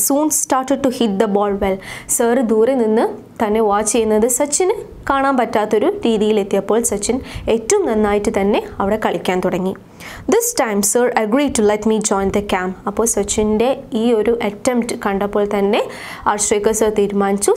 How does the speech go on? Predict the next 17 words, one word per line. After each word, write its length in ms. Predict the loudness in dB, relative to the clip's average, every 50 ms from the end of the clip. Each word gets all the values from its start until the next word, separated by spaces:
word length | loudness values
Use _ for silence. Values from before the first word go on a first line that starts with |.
| 2 0
സച്ചിനെ 360 | -2 -2 -2 -2 -2 0 0 -2
ഈ 20 | -2 -2
ക്യാമ്പിലേക്ക് 500 | -2 -2 -2 -2 0 -2 -2 0 0 -2 -2 0 -2
എടുക്കാൻ 280 | -2 -2 -2 -2 -4 -4 -4
വേണ്ടിയിട്ട്. 340 | -4 -4 -4 -4 -4 -6 -8 -10 -12 -18 -20 -16 -16 -16 -14 -16 -18 -18 -18 -8 -2
I 120 | -2 0
was 240 | 2 2 0 0 0
delighted 640 | 0 0 2 2 2 2 2 0 0 0 -2 0 0
and 240 | 0 0 -2 -2 -2
I 160 | 0 0 2
must 320 | 2 2 2 0 0 0
say 140 | 0 0 0 0 0 0 -2 0
it 100 | 2 2
was 240 | 2 2 2 0 0
an 80 | -2 -2
opportunity 640 | -2 -2 0 0 -2 -2 0 0 0 0 0 2 0 2
that 220 | 2 0 -2 -2